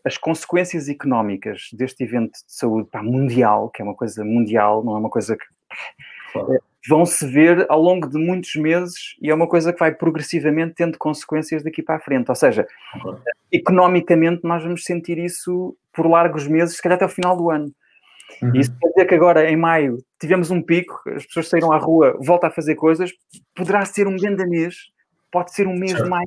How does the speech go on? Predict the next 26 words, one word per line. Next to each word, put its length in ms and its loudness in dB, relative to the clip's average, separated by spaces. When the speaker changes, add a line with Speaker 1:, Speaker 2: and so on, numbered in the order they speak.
Speaker 1:
extraordinário. 720 -2
Agora, 380 4
eu 100 0
estou 140 2
desconfiado 720 -2
que 380 -6
depois 300 -2
em 140 2
junho, 480 -2
julho, 460 0
agosto, 380 0
setembro, 480 -4
outubro 380 -2
e 40 2
novembro, 480 2
nós 200 -4
depois 240 -4
vamos 180 -4
começar 340 -2
a 60 0
ver, 300 -4
eh, 480 -2
a, 20 -2
as 120 -4
consequências 640 -2
verdadeiras, 800 4